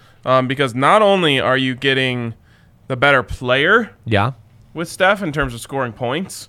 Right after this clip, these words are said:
Speaker 2: Okay.
Speaker 1: but you're also getting the better team
Speaker 2: Are
Speaker 1: with
Speaker 2: you,
Speaker 1: the
Speaker 2: though?
Speaker 1: Warriors. Yes, I think that the Warriors are a dark horse contender this year.
Speaker 2: You don't like the retirement Lakers to be a contender this year?
Speaker 1: No.
Speaker 2: Really?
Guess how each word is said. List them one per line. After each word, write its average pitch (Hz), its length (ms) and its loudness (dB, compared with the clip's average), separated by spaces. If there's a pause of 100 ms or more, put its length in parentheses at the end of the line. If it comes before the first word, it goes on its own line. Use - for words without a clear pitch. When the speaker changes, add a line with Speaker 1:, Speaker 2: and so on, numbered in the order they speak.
(160)
Speaker 2:
Okay. 92 360 -10
Speaker 1:
but 160 160 4
you're 151 200 0
also 175 300 4
getting 156 220 2
the 143 80 0
better 135 200 2
team 175 840 0 (600)
Speaker 2:
Are 156 140 2
Speaker 1:
with 156 80 4
Speaker 2:
you, 165 60 0
Speaker 1:
the 165 60 2
Speaker 2:
though? 160 100 0
Speaker 1:
Warriors. 147 760 2 (180)
Yes, - 360 -6
I 113 120 -6
think 143 280 -6
that 131 260 0
the 117 80 -6
Warriors 120 540 -4
are 110 560 -2
a 107 160 -6
dark 107 340 -6
horse 104 260 -12
contender 82 440 -14
this - 200 -20
year. - 100 -20 (1200)
Speaker 2:
You 135 260 -2
don't 160 220 0
like 156 240 0
the 147 100 0
retirement 127 680 0
Lakers 143 680 -2
to 135 120 -6
be 139 120 0
a 135 40 -2
contender 135 560 -2
this 208 220 -6
year? 233 180 -8
Speaker 1:
No. - 180 -12 (400)
Speaker 2:
Really? 190 720 2